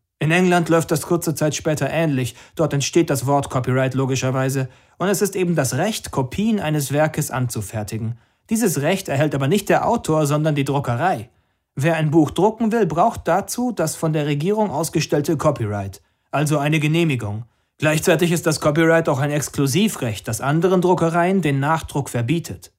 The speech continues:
Die Drucker unterwerfen sich also freiwillig der Kontrolle der Krone, weil diese im Gegenzug ihre Renditen schützt. Das ist extrem effizient, weil die Drucker sich gegenseitig mit Argusaugen beobachten.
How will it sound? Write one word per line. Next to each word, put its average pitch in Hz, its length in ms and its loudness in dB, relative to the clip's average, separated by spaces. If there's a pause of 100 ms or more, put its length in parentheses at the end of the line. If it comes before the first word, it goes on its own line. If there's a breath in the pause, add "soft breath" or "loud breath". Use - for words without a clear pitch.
(600)
Die 131 60 0
Drucker 180 340 4
unterwerfen 156 480 2
sich 143 160 -2
also 135 180 -2
freiwillig 151 500 2
der 123 100 -2
Kontrolle 139 440 0
der 127 140 -2
Krone, 156 460 0
weil 139 100 0
diese 170 240 0
im 147 160 0
Gegenzug 160 480 0
ihre 147 240 -4
Renditen 135 460 -2
schützt. - 480 -10 (500)
Das 143 120 -4
ist 185 160 0
extrem 208 400 -2
effizient, 190 680 -2
weil 127 140 0
die 135 80 0
Drucker 165 320 2
sich 151 180 -4
gegenseitig 156 640 0
mit 151 100 -4
Argusaugen 160 600 0
beobachten. 156 680 -2